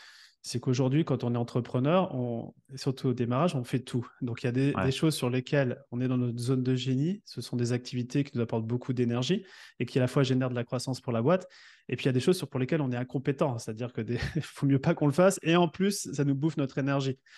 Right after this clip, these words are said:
Speaker 1: Et donc,
Speaker 2: Ouais.
Speaker 1: c'est, c'est dans ce concept-là où de se dire, bah, tu vois, sur l'ensemble des activités et des tâches qu'on fait, euh, dans, dans, dans la semaine récurrente,
Speaker 2: Ouais.
Speaker 1: c'est quelles sont celles que je peux en priorité,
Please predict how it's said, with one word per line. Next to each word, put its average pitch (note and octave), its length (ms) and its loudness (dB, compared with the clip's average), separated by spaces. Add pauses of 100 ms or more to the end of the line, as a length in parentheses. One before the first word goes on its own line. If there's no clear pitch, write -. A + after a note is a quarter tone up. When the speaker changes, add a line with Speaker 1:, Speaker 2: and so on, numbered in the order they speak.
(500)
Speaker 1:
Et C3 80 -2
donc, D3 100 6
Speaker 2:
Ouais. G3+ 60 4
Speaker 1:
c'est, D3 180 4
c'est C#3+ 160 0
dans C#3+ 120 2
ce C#3+ 120 -4
concept-là D3 680 0
où C#3+ 60 0
de B2+ 120 -4
se C3+ 120 -8
dire, D#3 160 -4
bah, B2 140 -4
tu - 80 -16
vois, D3+ 100 0
sur C#3 160 -6
l'ensemble B2 300 -4
des A2+ 180 -2
activités C3 720 -2
et A#2 40 -4
des A#2 100 -4
tâches C3 240 -2
qu'on A#2 160 -6
fait, - 160 -4
euh, A2 220 -2
dans, G#2 240 -6
dans, G#2+ 200 -6
dans A2 200 -6
la A2 100 -4
semaine F3 340 -2 (180)
récurrente, C3 540 -4
Speaker 2:
Ouais. G#2 60 -4 (300)
Speaker 1:
c'est - 120 -16
quelles B2+ 140 2
sont B2+ 140 -2
celles E3 200 0
que - 120 -6
je A#2 100 -2
peux B2 140 -4
en B2 160 -2
priorité, B2 680 -4